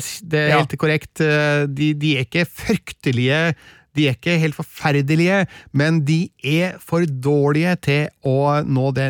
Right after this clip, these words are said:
Speaker 1: nivået man forventer fra en Disney-film, og kanskje er det Craig Gillespie som er dårlig til å instruere barneskuespillere, jeg vet ikke. Men heldigvis er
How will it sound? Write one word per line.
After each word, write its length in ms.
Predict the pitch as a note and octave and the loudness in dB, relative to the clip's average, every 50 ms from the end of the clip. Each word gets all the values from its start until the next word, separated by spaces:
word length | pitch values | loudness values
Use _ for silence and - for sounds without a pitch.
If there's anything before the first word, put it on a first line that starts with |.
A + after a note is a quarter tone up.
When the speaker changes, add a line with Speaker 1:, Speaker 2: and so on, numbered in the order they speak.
| C#3+ C#3 | 0 2
Speaker 1:
nivået 560 | C3+ C#3+ B2+ A#2+ C3 A2+ G#2+ G#2+ A#2+ C3+ C#3 | 2 2 2 2 0 0 2 2 2 2 2
man 160 | C3 B2+ B2+ | 0 0 -2
forventer 640 | A#2+ - D3 C3+ B2+ A#2+ B2+ B2+ - _ E3+ E3+ D3+ | -2 0 0 0 2 2 0 -2 -2 _ -2 -2 0
fra 220 | - C#3 B2 A#2+ A#2 | 0 0 0 0 0
en 140 | C3+ C3 C3 | 0 0 0
Disney-film, 480 | C3+ A#2 - - D3 C3+ F#3 G3 G3 F#3 | -2 -4 -2 -4 -2 0 0 0 2 2
og 280 | D#3 D#3 D#3 D3+ C#3+ - - - - - _ _ | 2 2 2 0 -2 -4 -14 -20 -20 -20 _ _
kanskje 460 | - - G3 F3 D3+ B2 - - D#3+ D#3 | -2 0 2 2 2 0 0 0 0 0
er 60 | C#3 A#2+ | 0 0
det 140 | B2+ C3 C3+ C3 - _ _ - | 0 0 0 -2 -4 _ _ -8
Craig 300 | - - B2 B2+ A#2+ A#2+ B2+ B2+ | -2 -2 -2 0 -2 -6 -6 -4
Gillespie 460 | B2 C3 B2 A#2 - - - A#2+ - | -2 -2 -2 -2 -6 -6 -8 -8 -8
som 100 | - A#2 | -6 -6
er 80 | B2 | -4
dårlig 300 | B2 C3 A2+ A2 A2 A2 - | -4 -2 -4 -4 -6 -6 -4
til 80 | - | -2
å 60 | C#3 C#3 | -2 -2
instruere 400 | C3+ - - C#3+ C#3 A#2+ A#2 B2+ | -4 -2 -2 -2 0 0 0 -2
barneskuespillere, 720 | C3 - - G#2 - - C3+ C3 - - B2 B2+ C3 C3 | -2 -2 -4 -6 -4 -4 -4 -4 -2 -2 -4 -2 -2 -2
jeg 80 | C3 C3 | -2 -2
vet 140 | C3 B2 C3 | -4 -6 -6
ikke. 160 | C3 - C#3 C3+ | -6 -6 -4 -2
Men 200 | D#3 E3 D#3 - - - - - - - _ _ | 0 -2 -2 -2 -8 -20 -20 -20 -20 -20 _ _
heldigvis 440 | - E3 F#3 D3 C3 C#3 D3+ C#3 | -2 0 2 2 2 2 0 0
er 40 | - | 0